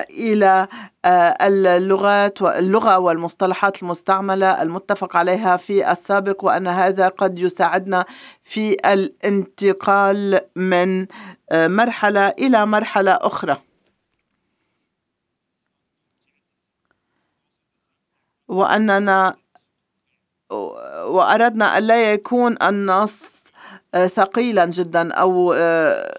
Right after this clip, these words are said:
مثقلًا بالأفكار. لذلك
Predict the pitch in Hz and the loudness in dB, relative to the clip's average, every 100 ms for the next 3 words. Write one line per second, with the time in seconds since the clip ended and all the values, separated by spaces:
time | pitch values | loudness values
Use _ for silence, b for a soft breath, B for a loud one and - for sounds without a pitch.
0 | 50 50 50 - _ _ _ _ _ 202 | -16 -18 -20 -20 _ _ _ _ _ -2
1 | 208 262 - - 180 165 165 170 170 170 | 2 2 0 0 2 0 -2 -2 0 2
2 | 170 165 156 B B B B _ _ _ | 2 2 -2 B B B B _ _ _
3 | _ _ _ _ 190 - 190 151 - - | _ _ _ _ -4 -2 0 0 -2 -8
4 | 208 220 220 262 247 214 214 208 | -4 -2 0 2 0 -2 0 0